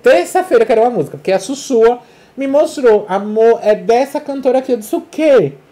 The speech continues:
O golpe tá aí, cai quem quer." Eu não sabia, eu tava usando a expressão assim, a rodo, meses e meses.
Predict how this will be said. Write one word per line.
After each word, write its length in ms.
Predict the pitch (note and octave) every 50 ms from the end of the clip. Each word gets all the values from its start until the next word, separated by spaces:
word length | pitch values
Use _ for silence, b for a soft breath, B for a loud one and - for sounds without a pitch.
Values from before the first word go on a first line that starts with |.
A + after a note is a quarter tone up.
| b b b b
O 100 | A3 B3
golpe 320 | A#3 G#3 A3+ A3+ A3+ A3+ B3
tá 160 | B3 C4 A#3+
aí, 160 | A#3 A3 A3
cai 160 | G#3+ A#3+ A3
quem 160 | A3 B3 B3
quer." 140 | A3+ - - G3+
Eu 140 | A3 A#3
não 360 | B3 A#3 A#3+ A#3+ A#3+ A#3+ B3+ C4+
sabia, 640 | B3+ - C#4 C4 A#3 A3 F#3+ G#3 A3 A#3 A#3+ A3+
eu 160 | G#3 A3 G#3+
tava 220 | G#3+ A3+ A#3+ A#3 A3+
usando 220 | A3+ A3 A3 A3+
a 40 | A3+
expressão 560 | A3+ - - G#3+ G#3 G3 - - G#3 G#3 G#3+
assim, 400 | A3 A3 A3 - A3+ G#3+ G3 F3 F3 B B B B B B -
a 200 | C4+ D#4 F4 F#4
rodo, 600 | F4+ A3 G#3+ G3 G3+ A3+ B3+ A3+ G#3 G#3 G#3 A3
meses 560 | G#3+ G#3 A3 B3+ B3+ B3+ A3 G3 G3+ F#3+ F#3
e 60 | G3
meses. 640 | F3+ D3 D#3 E3+ F#3 G3 G3 F3 D3 C#3 C3 - -